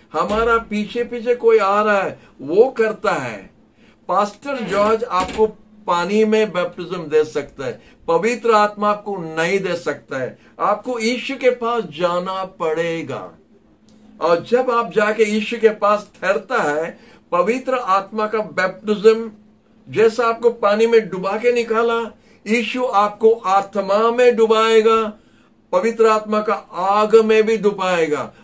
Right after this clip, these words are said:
और एक अन्य व्यक्ति बन जाएगा। हालेलुया। प्रभु को धन्यवाद ये सुंदर शिक्षा के लिए। इसलिए साधु पौल बोलता है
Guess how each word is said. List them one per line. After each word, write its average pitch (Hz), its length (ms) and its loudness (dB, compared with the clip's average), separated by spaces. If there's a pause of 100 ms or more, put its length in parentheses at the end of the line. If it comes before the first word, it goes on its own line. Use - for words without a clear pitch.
और 180 220 2
एक 202 280 -6
अन्य 240 340 2
व्यक्ति 180 640 -4 (280)
बन 156 420 -4
जाएगा। 139 460 -2
हालेलुया। 135 640 -2 (360)
प्रभु 220 220 -4
को 254 160 -4
धन्यवाद 214 720 2 (140)
ये 180 100 -4
सुंदर 226 400 2
शिक्षा 202 480 -6
के 175 180 -8
लिए। 147 220 -8 (200)
इसलिए 262 240 -8
साधु 208 280 2
पौल 220 240 0
बोलता 170 460 -4
है 117 220 -12